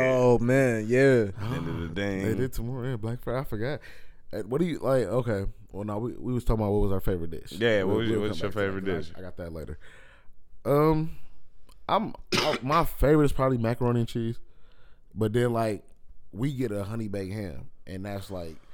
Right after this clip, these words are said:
Speaker 3: I don't really, like, outside of that, I won't really eat ham. But a honey baked ham, it's different. And that's the, I love that ham. Like, that and the macaroni and
Speaker 1: Yeah.
Speaker 3: cheese is my Thanksgiving. Like, I'm good. I love dressing. Like, I lo-, I love everything. I'm Fat Boy, of course, but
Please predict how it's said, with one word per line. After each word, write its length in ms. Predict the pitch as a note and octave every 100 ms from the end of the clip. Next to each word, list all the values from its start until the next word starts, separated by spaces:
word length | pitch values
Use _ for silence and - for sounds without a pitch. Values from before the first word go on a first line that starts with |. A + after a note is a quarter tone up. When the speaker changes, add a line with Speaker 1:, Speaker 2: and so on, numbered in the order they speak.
| - -
Speaker 3:
I 80 | B2
don't 200 | B2+ A#2
really, 180 | G#2 A2+
like, 180 | G2+ -
outside 460 | A2+ G#2 A2+ C3+ A2+
of 60 | A#2+
that, 160 | A#2
I 100 | G#2+
won't 240 | A2 A2+ A2
really 160 | G#2
eat 160 | A2+ A2
ham. 300 | A#2+ B2 F#2 - - - -
But 180 | F2 E2
a 100 | E2
honey 360 | E2 E2+ A2+ A#2+
baked 300 | A2 A#2+ A#2
ham, 340 | C3 C#3+ C#3+ C#3+ - - - - -
it's 260 | - -
different. 680 | - E2 F2+ C#3+ C#3+ G#2+ -
And 100 | F#2
that's 120 | G#2
the, 100 | -
I 240 | - E2 A#2
love 540 | D2+ D2 F2 A#2+ G#2+
that 120 | G2+
ham. 220 | B2 A#2 G2+
Like, 220 | F2+ E2
that 220 | G#2+ G#2+
and 240 | G#2 G#2
the 20 | G2+
macaroni 320 | G#2+ A2 G#2+
and 80 | G2+
Speaker 1:
Yeah. 60 | A#2+
Speaker 3:
cheese 140 | G#2
is 80 | G2
my 140 | G2+
Thanksgiving. 440 | F#2+ F#2+ F#2+ E2+ E2
Like, 120 | D#2
I'm 140 | F#2+
good. 280 | F2 G2 E2 - -
I 60 | -
love 240 | C3 C#3
dressing. 320 | A#2 B2 - A#2+
Like, 80 | A#2
I 20 |
lo-, 120 | C3+
I 60 | A2
love 180 | A2+ E2+
everything. 300 | G2 G2+ D#2
I'm 80 | D#2
Fat 240 | F#2 C2+
Boy, 100 | A1
of 120 | G1+ -
course, 240 | - -
but 200 | - -